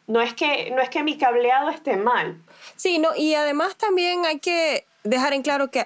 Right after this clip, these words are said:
Speaker 2: hay un tema de género. ¿Género? Sí, hay un tema de género con respecto a la terapia, y es que al menos en la crianza de, de, de, de los hombres
Speaker 1: Los hombres no lloran.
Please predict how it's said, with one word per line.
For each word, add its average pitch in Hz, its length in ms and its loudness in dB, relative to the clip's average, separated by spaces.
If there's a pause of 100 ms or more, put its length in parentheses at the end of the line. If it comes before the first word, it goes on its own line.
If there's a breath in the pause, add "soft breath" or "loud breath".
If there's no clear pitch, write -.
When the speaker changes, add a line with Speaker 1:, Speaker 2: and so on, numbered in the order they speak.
Speaker 2:
hay 247 480 0
un 240 240 0
tema 240 540 0
de 208 440 0
género. 165 720 -2 (380)
¿Género? 311 560 0 (300 loud breath)
Sí, - 260 0
hay 240 180 2
un 277 60 0
tema 262 240 0
de 262 80 0
género 247 340 0
con 220 120 -2
respecto 190 300 -2
a - 20 2
la 175 100 2
terapia, 190 460 0
y 185 140 2
es 185 140 -2
que 214 460 0 (600 loud breath)
al 220 400 2
menos 320 420 0
en 285 140 0
la 240 140 -2
crianza 277 720 0 (360)
de, 196 560 0
de, 196 160 0
de, 185 200 0
de 180 160 0
los 175 140 0
hombres 294 720 0 (140)
Speaker 1:
Los 247 140 2
hombres 226 280 2
no 220 100 0
lloran. 214 440 0